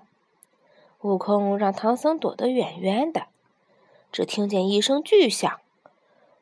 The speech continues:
悟空从五行山下跳了出来。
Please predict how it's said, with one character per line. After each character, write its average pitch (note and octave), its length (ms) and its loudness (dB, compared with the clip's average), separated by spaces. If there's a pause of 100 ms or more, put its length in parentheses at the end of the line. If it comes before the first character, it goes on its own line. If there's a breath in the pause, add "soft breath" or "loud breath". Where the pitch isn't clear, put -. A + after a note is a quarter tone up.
悟 C#4+ 140 2
空 D#4 360 0
从 C#4+ 240 2
五 G3 160 -2
行 F#3 200 -4
山 C4+ 240 2
下 C#4 180 2
跳 F4 460 4
了 E3 120 -2
出 - 240 -6
来。 - 260 -4